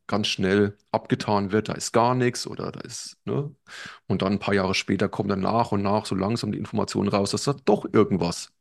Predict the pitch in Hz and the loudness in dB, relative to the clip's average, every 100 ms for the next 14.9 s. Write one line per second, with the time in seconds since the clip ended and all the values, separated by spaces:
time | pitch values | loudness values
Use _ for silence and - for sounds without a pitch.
0 | - 101 87 87 95 87 - - 87 92 | -2 0 0 -4 -4 -4 -4 -2 0 2
1 | 107 104 101 101 101 98 - - - - | 2 4 2 2 2 0 -2 -14 -18 -6
2 | - 98 92 95 95 104 131 101 - - | 2 2 2 -2 2 4 4 4 0 2
3 | 92 98 113 104 101 95 92 104 104 - | 0 4 2 2 -4 -4 -2 0 -2 -4
4 | - - 95 98 95 92 92 - - - | -12 -12 -6 -4 -2 -2 -4 -10 -16 -16
5 | - - - - 95 90 95 90 87 87 | -18 -18 -10 -6 -4 -2 -2 -4 -4 -4
6 | 87 - 92 101 95 95 95 - _ _ | -2 0 2 2 0 -4 -6 -10 _ _
7 | _ _ _ _ _ _ - 101 110 107 | _ _ _ _ _ _ 0 2 4 2
8 | 107 110 - 101 95 101 104 98 92 - | 0 0 0 -2 -2 -2 -2 -2 -2 -4
9 | 92 95 95 90 92 92 92 95 85 - | -2 0 0 -2 -4 -4 -2 -2 -4 -4
10 | - - - 98 101 95 98 101 - - | -4 -2 0 0 0 0 0 0 -2 0
11 | 107 - 117 101 95 104 135 - - - | -2 0 -2 0 2 4 2 0 -4 2
12 | 110 107 104 101 101 104 - - - - | 2 2 -2 0 2 0 -2 -8 -4 0
13 | 123 135 117 120 131 - - - 117 113 | 0 0 -2 -2 -6 -6 -4 -2 0 -2
14 | - - - - - - - 53 - | -2 -4 -4 -6 -6 -6 -6 -6 -8